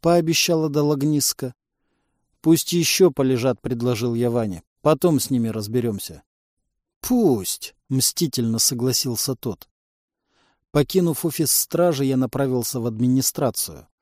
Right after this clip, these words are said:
Мы хоть и не назначили в этот день сбор Большого Совета, но я все еще надеялся, что о нем помнят. Зря надеялся. Лидия подняла на меня грустный взгляд и даже вставать не стала.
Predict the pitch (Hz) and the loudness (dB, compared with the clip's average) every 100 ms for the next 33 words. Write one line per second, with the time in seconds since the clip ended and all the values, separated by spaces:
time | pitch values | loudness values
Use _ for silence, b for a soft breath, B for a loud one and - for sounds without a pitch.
0 | _ _ _ _ 156 202 - 180 175 170 | _ _ _ _ 2 4 4 2 2 0
1 | 165 156 196 202 165 139 131 131 135 120 | 0 0 0 0 0 -2 0 -2 -2 0
2 | 139 127 117 139 131 123 117 - 123 120 | 2 2 0 0 0 0 -2 -2 -2 -2
3 | 147 156 175 131 127 127 135 - 151 135 | 0 0 2 0 2 2 0 -2 -2 0
4 | 117 135 127 127 156 151 - 117 - 127 | -2 -2 -2 0 0 0 -2 -4 -4 -2
5 | 123 131 131 - 160 107 78 _ _ _ | 0 0 0 0 0 0 -6 _ _ _
6 | _ _ 117 117 151 160 185 151 123 113 | _ _ -4 0 2 0 -2 0 0 -2
7 | 107 - 107 - _ _ - 147 180 165 | -4 -8 -10 -16 _ _ -4 2 4 4
8 | 156 - 143 139 151 160 151 147 147 135 | 2 2 0 2 2 2 2 0 0 0
9 | 139 151 - 143 120 123 156 165 127 131 | 0 -2 0 0 0 0 0 0 0 -2
10 | 117 - - 147 151 156 117 113 - 113 | -2 -4 -4 -2 0 -2 -2 -4 -4 -6
11 | 92 80 | -8 -12